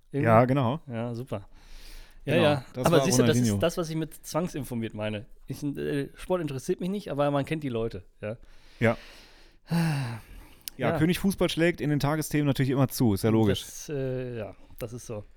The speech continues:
Speaker 2: So, hektische Folge immer noch, ja? Wir müssen die Hektik oben halten. Wir haben letztes
Speaker 1: Hektik
Speaker 2: Mal so eine
Speaker 1: oben halten.
Speaker 2: gediegene, entspannte Folge gemacht. Wir müssen jetzt hier delivern.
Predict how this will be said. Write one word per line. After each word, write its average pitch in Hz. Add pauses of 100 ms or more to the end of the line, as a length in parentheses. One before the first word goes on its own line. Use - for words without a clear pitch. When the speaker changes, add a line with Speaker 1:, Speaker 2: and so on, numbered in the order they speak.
(160)
Speaker 2:
So, 151
hektische 165
Folge 175
immer 131
noch, 107
ja? 151 (1040)
Wir 120
müssen 139
die 135
Hektik 131
oben 120
halten. 95
Wir 101
haben 110
letztes 135
Speaker 1:
Hektik 135
Speaker 2:
Mal 117
so -
eine 160
Speaker 1:
oben 135
halten. 127
Speaker 2:
gediegene, 165
entspannte 147
Folge 151
gemacht. 151
Wir 117
müssen 151
jetzt 135
hier 135 (540)
delivern. 120